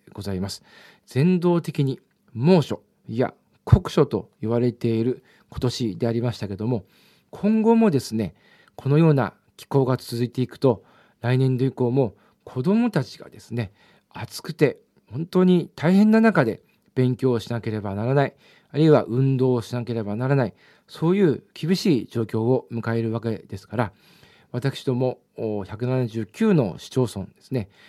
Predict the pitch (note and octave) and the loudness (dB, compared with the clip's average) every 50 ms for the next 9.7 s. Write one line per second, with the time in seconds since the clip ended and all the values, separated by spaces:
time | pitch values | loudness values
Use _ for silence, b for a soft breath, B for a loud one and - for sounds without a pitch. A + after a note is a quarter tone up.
0 | b b b b b b B2 B2+ C3+ A#2+ - _ _ _ _ _ _ - F#2 A#2 | b b b b b b -4 -2 -2 -2 -4 _ _ _ _ _ _ -8 -2 2
1 | B2+ C#3+ D#3 D#3+ F3 E3+ D#3+ F3+ E3 - D3 A#2+ A#2+ G#2+ F2+ - - _ - - | 2 2 2 2 0 0 0 -2 -2 -2 -4 -4 -4 -4 -6 -8 -12 _ -14 -14
2 | A2 _ - - D#3+ E3+ D#3+ - - E3+ D#3+ - - G2 F2 b b b b b | -14 _ -10 -4 -2 -2 -2 0 0 -2 0 0 -2 -6 -6 b b b b b
3 | b b b b - G2+ F#2+ - C#3 C#3+ C#3+ E3+ D#3 D3+ D3 D3 - - A#2 - | b b b b -12 -10 -4 -2 -2 0 2 2 4 6 6 4 4 2 -6 -16
4 | - - - C3+ C3+ B2+ - B2+ B2+ B2 A#2 - - B2 A2+ A2+ G2+ A2+ G2 G2+ | -10 -6 -2 -2 -2 0 0 0 0 0 -2 -4 -6 -8 -8 -6 -6 -8 -8 -6
5 | F#2+ G2 G2 F#2+ G2 F#2+ - _ b b b b b b b b b A2 - - | -8 -8 -6 -8 -8 -10 -12 _ b b b b b b b b b -10 -4 0
6 | F3+ F#3+ D#3+ D3 C3+ A#2 - A#2 B2 A#2+ F#2+ G2 _ _ _ _ _ _ - - | 0 2 2 0 -2 -2 -2 -2 -2 -2 -4 -6 _ _ _ _ _ _ -8 -6
7 | A#2 A#2+ - F#3+ G3+ F3+ - - - G3+ G3+ G3 - - C#3+ B2 G#2 - _ b | -6 -4 -2 -2 -2 -2 -4 -2 0 0 0 0 0 -2 -2 -2 -2 -6 _ b
8 | b b b b b B2+ A#2+ C#3 B2 G#2 - _ _ _ _ - F3+ G3+ G#3 G#3 | b b b b b -6 -2 -2 -2 -2 -6 _ _ _ _ -4 -2 -2 -2 -2
9 | - - G#3+ F#3 - - A3 F#3 - G3+ G3+ G#3 F#3 - | -4 -6 -6 -6 -6 -10 -6 0 2 4 4 4 2 0